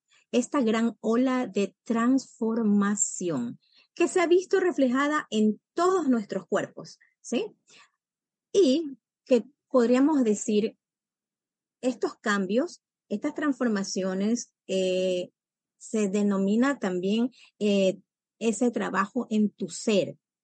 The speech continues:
¿sí? Porque, como te dije anteriormente, nosotros, al estar en este, en este plano,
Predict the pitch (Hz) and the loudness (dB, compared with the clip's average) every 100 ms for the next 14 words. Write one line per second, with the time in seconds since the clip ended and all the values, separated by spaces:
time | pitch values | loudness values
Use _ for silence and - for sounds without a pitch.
0 | _ _ _ - 196 302 - _ _ _ | _ _ _ -8 -4 -4 -6 _ _ _
1 | _ _ _ 226 214 202 233 208 190 180 | _ _ _ -2 -2 0 2 2 2 0
2 | 175 _ _ _ _ _ _ _ _ - | -2 _ _ _ _ _ _ _ _ -4
3 | 233 233 226 233 285 320 294 220 220 214 | -2 -2 -2 -2 -2 -2 -4 -4 -2 0
4 | 220 202 196 196 196 339 _ _ _ _ | 0 0 0 -4 -4 -6 _ _ _ _
5 | _ _ _ _ _ - 233 226 247 247 | _ _ _ _ _ 0 0 2 -2 -2
6 | 330 427 - _ _ 214 214 202 202 233 | -2 -4 -6 _ _ -4 2 2 0 -2
7 | 254 240 247 - 247 226 208 214 214 262 | 0 2 0 -2 -2 -2 -2 -4 -2 -6
8 | 247 202 202 214 311 | -2 -2 2 0 -2